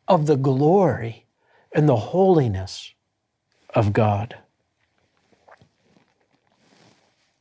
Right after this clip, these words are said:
And as the sound of the trumpet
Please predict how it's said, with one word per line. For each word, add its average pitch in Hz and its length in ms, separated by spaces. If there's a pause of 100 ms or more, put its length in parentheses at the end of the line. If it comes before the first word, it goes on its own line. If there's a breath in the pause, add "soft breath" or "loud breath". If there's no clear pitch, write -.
(760)
And 127 120
as 135 300
the 135 80
sound 143 480
of 127 100
the 131 80
trumpet - 600